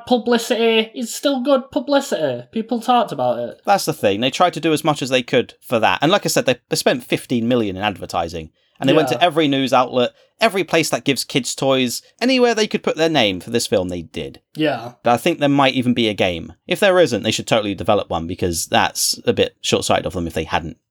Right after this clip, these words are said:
Speaker 1: Yeah,
Speaker 2: Yeah.
Speaker 1: for sure, yeah.
Speaker 2: Yeah.
Speaker 1: But on that note, ends pretty much the bitch fest of Space Jam.
Speaker 2: Yeah.
Speaker 1: Let us know if you prefer these sort of less structured, more just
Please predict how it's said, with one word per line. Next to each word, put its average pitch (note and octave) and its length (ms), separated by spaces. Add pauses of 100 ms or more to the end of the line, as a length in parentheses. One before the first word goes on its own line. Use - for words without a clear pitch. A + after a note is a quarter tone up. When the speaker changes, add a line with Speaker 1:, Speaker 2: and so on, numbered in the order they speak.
(240)
Speaker 1:
Yeah, C#3 260
Speaker 2:
Yeah. A2+ 40
Speaker 1:
for D#3 160
sure, G#2 400
yeah. A2 300 (200)
Speaker 2:
Yeah. - 200 (480)
Speaker 1:
But F3+ 360 (600)
on F3+ 140
that G#3+ 200
note, G3 500
ends G#3+ 440
pretty C4 260
much B3 360
the A3+ 100
bitch - 340
fest B3 580
of B3 320
Space D#4 400
Jam. D3 460 (100)
Speaker 2:
Yeah. G#3 280 (200)
Speaker 1:
Let C4 300
us C4 160
know A3+ 340
if F#3+ 240
you G3 140
prefer F3+ 520
these F3 260
sort E3 360
of D3+ 120
less D#3 240
structured, D#3+ 880 (340)
more D3 640
just C#3 380